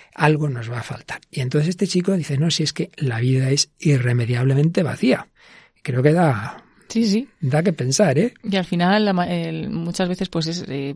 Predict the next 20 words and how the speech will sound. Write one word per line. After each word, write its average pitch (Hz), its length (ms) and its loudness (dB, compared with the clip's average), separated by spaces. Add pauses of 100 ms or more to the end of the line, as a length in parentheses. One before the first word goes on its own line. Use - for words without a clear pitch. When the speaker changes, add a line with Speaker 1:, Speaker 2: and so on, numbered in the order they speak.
Speaker 2:
si 165 160 -6
piensas 160 400 0
en 175 100 2
la 165 80 2
vida 170 240 2
de 160 120 -4
todas 165 240 2
las 165 100 0
personas, 190 420 -2
casi 165 220 -2
todas 175 180 2
son 202 120 4
muy 190 120 6
normales, 175 480 2
¿no? - 60 4
Speaker 1:
Claro. - 140 2
Speaker 2:
Pero 202 140 4
en 175 60 4
realidad, 165 300 0
pues, 185 140 0